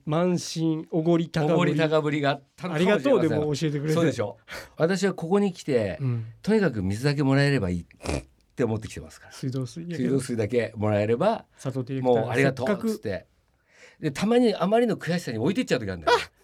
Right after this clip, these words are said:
Speaker 2: 半分飲んで。
Speaker 1: あるある。
Speaker 2: あれ、あれ、あっつって、
Speaker 1: あるある。
Speaker 2: あの、こう、あ、もう今更戻るわけにもいかない。かっこ悪いしな。
Speaker 1: かっこ悪いな、水だけ。
Speaker 2: なんか水だけもら、
Speaker 1: うわ、ごめんなさい。
Speaker 2: 水だけもらってきたっていうのがバレちゃうと思って。
Speaker 1: うん、しかも水道水やんな。
Speaker 2: 水道水なのね。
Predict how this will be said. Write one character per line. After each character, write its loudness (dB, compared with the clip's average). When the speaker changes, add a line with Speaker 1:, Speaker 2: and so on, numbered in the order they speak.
Speaker 2:
半 -2
分 0
飲 2
ん -2
で。 -4
Speaker 1:
あ -4
る -2
あ -2
る。 -4
Speaker 2:
あ -2
れ、 0
あ -6
れ、 0
あ 2
っ 0
つ -18
っ -20
て、 2
Speaker 1:
あ 4
る 0
あ 0
る。 -4
Speaker 2:
あ 0
の、 -2
こ -12
う、 -8
あ、 -4
も 2
う 0
今 -2
更 -4
戻 2
る 2
わ 0
け -8
に -2
も -2
い -2
か -4
な -12
い。 -14
か -10
っ -16
こ -8
悪 -4
い -6
し -10
な。 -10
Speaker 1:
か -12
っ -16
こ -10
悪 -8
い -12
な、 -8
水 -8
だ -8
け。 -4
Speaker 2:
な -2
ん -8
か -4
水 -4
だ 0
け 0
も 2
ら、 2
Speaker 1:
う -4
わ、 -10
ご -14
め -12
ん -4
な -4
さ -4
い。 0
Speaker 2:
水 0
だ 2
け 0
も 4
ら 4
っ -4
て -12
き -12
た 0
っ -4
て -6
い -2
う -4
の -4
が 0
バ 4
レ 6
ち -2
ゃ 4
う -4
と -10
思 -8
っ -14
て。 -6
Speaker 1:
う 2
ん、 0
し -10
か -2
も 0
水 2
道 2
水 -4
や -4
ん -8
な。 -12
Speaker 2:
水 0
道 2
水 -6
な -12
の -16
ね。 -20